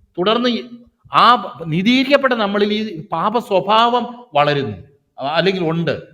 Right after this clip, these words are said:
എന്നുള്ളൊരു യാഥാർത്ഥ്യം അവിടെ പറയുകയും, തുടർന്ന് നമ്മളോട് പറയുന്നതായിട്ടുള്ള കാര്യം,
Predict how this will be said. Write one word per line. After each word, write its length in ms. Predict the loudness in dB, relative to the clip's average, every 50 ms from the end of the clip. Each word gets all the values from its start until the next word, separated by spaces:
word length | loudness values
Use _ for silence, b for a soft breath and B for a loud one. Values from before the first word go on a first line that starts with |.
| _ -8
എന്നുള്ളൊരു 320 | -6 -4 -2 0 0 0
യാഥാർത്ഥ്യം 720 | 0 0 -2 -2 -2 -2 -4 -4 -2 -2 -2 -2 -2 -4 -8 -14 -8 -6
അവിടെ 200 | -4 -2 -2 -2 -2 -4
പറയുകയും, 760 | -4 -4 -2 -2 -2 -2 -2 -2 -4 -4 -6 -8 -12 -16 -20 _ _ _ _ _ _ _ _ _ _ -16 _ 0
തുടർന്ന് 560 | 2 4 4 4 4 2 0 0 0 0 0
നമ്മളോട് 320 | -2 0 2 2 2 2 2
പറയുന്നതായിട്ടുള്ള 840 | 2 2 4 4 4 4 4 4 4 4 2 0 0 0 0 0
കാര്യം, 640 | 2 2 2 2 2 2 0 -2 -4 -8 -12 -14